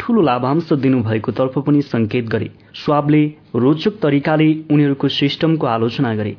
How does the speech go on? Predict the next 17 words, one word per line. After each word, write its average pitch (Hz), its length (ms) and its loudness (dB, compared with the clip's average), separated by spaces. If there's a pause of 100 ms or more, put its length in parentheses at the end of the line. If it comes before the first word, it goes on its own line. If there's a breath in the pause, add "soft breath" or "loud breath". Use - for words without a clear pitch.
(140)
उनले 208 420 2
आफ्ना 160 280 0
श्रोतालाई 156 580 2 (120)
यस 160 140 0
प्रकारको 160 480 0
नीतिमा 147 500 2 (220)
दूरदर्शिता 139 760 0
भएको 110 320 -4
बताए। 110 360 -4 (220)
यसले 156 340 0
बजारलाई 139 680 0 (180)
सङ्कुचित 185 640 0
गरिरहेको 135 500 2
दावी 117 300 -2
गरे। 107 280 -4 (140)
उनले 156 220 4
भने, 117 280 0